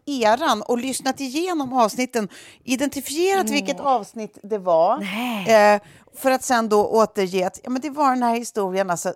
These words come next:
Speaker 1: som jag berättade om när jag jobbade med en man som heter Patrik som, eh, hade, hade, eh, ställt sig utanför kontoret på Söder, eh, när vi, jag jobbade där. Eh, jättesnabbt med bilen för han skulle in och hämta någonting och bla bla. Och man får absolut inte stå där.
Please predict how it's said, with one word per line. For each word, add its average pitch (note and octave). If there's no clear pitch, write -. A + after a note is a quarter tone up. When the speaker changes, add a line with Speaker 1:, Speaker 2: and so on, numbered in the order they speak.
Speaker 1:
som A#3+
jag A#3+
berättade A3+
om G#3+
när G3+
jag F#3+
jobbade F3+
med F#3
en F3+
man F#3
som F3
heter E3+
Patrik G#3+
som, E3
eh, F#3+
hade, F#3
hade, F3+
eh, G3
ställt G#3
sig A#3
utanför F#3+
kontoret G#3
på G3
Söder, F3+
eh, F3+
när F3
vi, E3
jag F3
jobbade E3
där. D3+
Eh, E3+
jättesnabbt G#3
med G3
bilen G3
för G3
han F#3+
skulle F#3
in F3
och E3+
hämta E3
någonting D3+
och D3
bla D3
bla. B2+
Och D#3+
man E3
får E3
absolut D3+
inte C#3
stå D#3
där. D3+